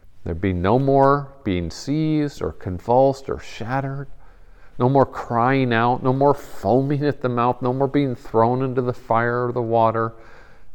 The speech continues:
Luke reports that all the onlookers were astonished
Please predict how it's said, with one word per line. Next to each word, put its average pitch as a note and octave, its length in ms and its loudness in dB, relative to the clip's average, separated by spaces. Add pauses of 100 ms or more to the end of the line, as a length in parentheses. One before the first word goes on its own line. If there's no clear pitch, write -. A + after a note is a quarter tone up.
Luke D3 380 6
reports F#2 460 0
that G#2+ 180 0 (220)
all C3+ 500 8
the A2 180 6
onlookers F#2+ 760 2
were A2 240 2
astonished - 1200 0